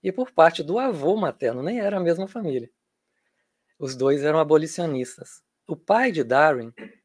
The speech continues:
que era médico, ele era, <clears throat> ele fazia um trabalho na periferia com as pessoas pobres. E foi onde Darwin começou a, a, os estudos dele, né, práticos da medicina.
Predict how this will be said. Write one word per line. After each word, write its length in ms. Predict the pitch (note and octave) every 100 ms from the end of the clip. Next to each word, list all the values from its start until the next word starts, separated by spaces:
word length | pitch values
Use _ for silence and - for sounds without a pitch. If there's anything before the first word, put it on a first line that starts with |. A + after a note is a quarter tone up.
| _ _ _ _ _ _
que 120 | -
era 120 | C#3+ C3
médico, 560 | B2+ D3 D#3 - A#2+ - _ _ _ _ _ _
ele 280 | - D3 D3+
era, 440 | C#3+ C#3+ D3+ D#3 - _ _
<clears throat> 1400 | B3+ F3+ D3+ A2+ _ _ _ _ _ _ _ _ _
ele 180 | D3 D3
fazia 520 | - D3+ C#3+ C#3+ D#3
um 100 | D#3+
trabalho 380 | D#3 D3+ C3+ C#3
na 120 | D3
periferia 800 | E3+ G#3 G3 D#3+ C#3 F#3 F3+ B2+ _ _ _ _ _ _ _ _ _ _
com 80 |
as 120 | C#3+ -
pessoas 380 | D3 D#3+ D#3+
pobres. 500 | - D3+ D3 B2 - _ _ _ _ _ _ _ _
E 80 | D3+
foi 240 | E3+ D#3+
onde 320 | D3+ G3+ G#3+
Darwin 420 | C#3+ C#3+ E3+ F3+ G3
começou 800 | _ F3+ F3+ - C#3+ E3 G3 _
a, 340 | D3+ D3+ F#3 _
a, 480 | - C#3 B2+ A#2+ A#2 - _ _ _ _ _
os 160 | D#3
estudos 520 | G3 - G#3+ A3+ D#3 B2+
dele, 240 | C#3 C#3
né, 80 | D3+
práticos 600 | - E3 A3 - - C3+
da 140 | C3+
medicina. 640 | D3 E3+ E3+ - F3 C#3